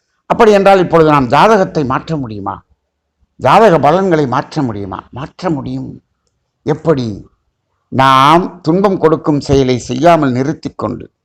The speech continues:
துன்பம் போக்கும் செயலை செய்து கொண்டிருந்தால், நமது ஜாதகத்தின் பலனை, கெட்ட பலன்களையே நல்ல பலன்களாக மாற்ற முடியும்.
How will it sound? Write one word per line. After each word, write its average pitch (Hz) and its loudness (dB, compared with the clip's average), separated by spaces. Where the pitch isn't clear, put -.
துன்பம் 196 2
போக்கும் 185 0
செயலை 147 0
செய்து 151 -2
கொண்டிருந்தால், 113 -2
நமது 104 -2
ஜாதகத்தின் 127 -2
பலனை, 117 -8
கெட்ட - -4
பலன்களையே 110 -4
நல்ல 131 -2
பலன்களாக 107 -4
மாற்ற - -18
முடியும். - -20